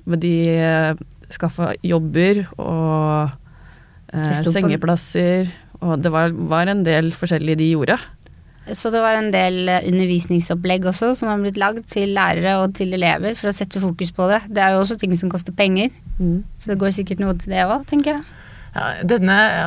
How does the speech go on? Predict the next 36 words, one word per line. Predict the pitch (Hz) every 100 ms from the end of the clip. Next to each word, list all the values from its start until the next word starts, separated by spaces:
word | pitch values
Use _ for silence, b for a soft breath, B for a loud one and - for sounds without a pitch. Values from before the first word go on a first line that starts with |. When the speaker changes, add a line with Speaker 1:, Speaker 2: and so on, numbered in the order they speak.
| 101
Speaker 3:
det | 151 -
er | 107 71
s-, | - - -
kanskje | 254 175 -
alle | 202 156 143
aksjoner, | - - - 147 147 170 180
men | 185 196
denne | 202 165 156
aksjonen | 147 - 151 151
spesielt | 151 165 - 147 165
da, | - 170
siden | 165 160
vi | 160
har | 151
gått | 147 -
inn | 135 143
og |
sett | - -
litt | 139 - -
ekstra | - - - 143
på | 147
den, | 160 214
der | 165
er | 151 139
jeg | 165
veldig | 160 123 156
trygg | - 131
på | - 151
at | 151
de | 143
pengene | 165 139 131 151
går | 139 131
til | 170
ting | 160
som | 135 147 147
fungerer | 180 170 160 135 135 190 208